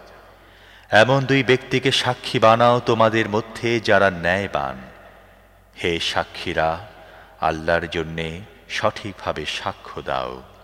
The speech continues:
যারা আল্লাহ ও আখিরাতে দিনের প্রতি ঈমান পোষণ করে,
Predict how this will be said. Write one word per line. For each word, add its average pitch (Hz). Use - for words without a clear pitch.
যারা 113
আল্লাহ 117
ও 113
আখিরাতে 113
দিনের 107
প্রতি 104
ঈমান 101
পোষণ 104
করে, 95